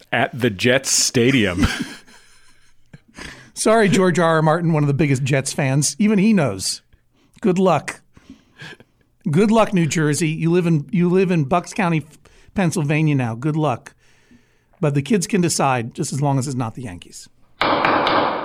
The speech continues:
Speaker 1: Okay, let's take a quick break. When we come back, creepy children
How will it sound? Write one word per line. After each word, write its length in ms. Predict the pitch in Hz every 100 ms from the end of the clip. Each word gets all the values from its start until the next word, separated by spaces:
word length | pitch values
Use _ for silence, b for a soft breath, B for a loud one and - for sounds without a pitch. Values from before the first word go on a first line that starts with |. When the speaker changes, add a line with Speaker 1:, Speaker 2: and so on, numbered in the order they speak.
| - - - -
Speaker 1:
Okay, 260 | 196 160
let's 240 | 139 156 -
take 180 | 175
a 100 | 165
quick 260 | 151 147 127
break. 260 | 120 107 -
When 140 | 123
we 100 | 123
come 220 | 135 143
back, 400 | 127 110 107 -
creepy 380 | - 170 180 190
children 500 | - 190 185 208 214